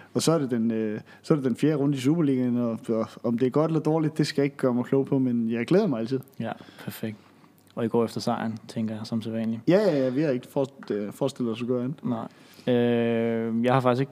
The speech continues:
Speaker 2: jeg har ikke forberedt mere. Er der noget, du
Speaker 1: Nå.
Speaker 2: vil tilføje om, om enten kampen, jeres uge, eller noget med F C K? Eller
Speaker 1: Øh, altså,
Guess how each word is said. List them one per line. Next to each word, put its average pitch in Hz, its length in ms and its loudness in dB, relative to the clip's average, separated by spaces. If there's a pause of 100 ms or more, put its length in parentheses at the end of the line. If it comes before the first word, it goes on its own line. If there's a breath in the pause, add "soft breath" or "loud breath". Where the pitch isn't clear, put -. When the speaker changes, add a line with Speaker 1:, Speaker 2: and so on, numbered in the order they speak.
(160)
Speaker 2:
jeg 123 60 0
har 131 60 2
ikke 135 120 -2
forberedt 135 320 4
mere. 131 200 2
Er 127 40 0
der 127 80 4
noget, 139 220 6
du 156 60 8
Speaker 1:
Nå. 151 60 8
Speaker 2:
vil 180 100 6
tilføje 135 500 4
om, 123 440 2
om 117 140 4
enten 120 200 4
kampen, 123 380 2
jeres 120 260 0
uge, 123 400 2
eller - 520 -8 (960 loud breath)
noget 113 160 -4
med 110 80 -2
F - 40 -10
C 117 80 -6
K? - 100 -8 (280)
Eller 127 380 2
Speaker 1:
Øh, 120 60 0
altså, 123 180 -2